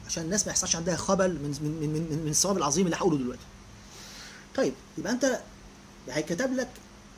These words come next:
إيه، إيه، الأقية خير، خير مما طلعت عليه الشمس وخير مما السماء، بيتكتب لك ألف ومائتان أقية، يبقى كأنك، كأنك تصدقت، أو كأنك بقد ال-، بت-، بت-، بالكرة الأرضية كلها، أو جعلت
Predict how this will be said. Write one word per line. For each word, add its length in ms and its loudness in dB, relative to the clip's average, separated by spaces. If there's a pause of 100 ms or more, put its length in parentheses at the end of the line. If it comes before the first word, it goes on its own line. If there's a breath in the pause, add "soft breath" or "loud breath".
(140)
إيه، 120 -4
إيه، 220 -4 (140)
الأقية 500 2 (800)
خير، 260 4 (380)
خير 240 2
مما 200 2
طلعت 280 0
عليه 100 2
الشمس 360 0
وخير 180 0
مما 140 -2
السماء، 320 -4 (640 loud breath)
بيتكتب 360 0
لك 200 -2
ألف 200 2
ومائتان 360 0
أقية، 360 0 (840)
يبقى 200 -2
كأنك، 320 0 (220)
كأنك 240 0
تصدقت، 680 0
أو 60 -6
كأنك 260 -2 (720)
بقد 300 0
ال-، 80 2
بت-، 200 -2
بت-، 260 -4
بالكرة 300 2
الأرضية 240 2
كلها، 420 2 (1500)
أو 100 -2
جعلت 480 0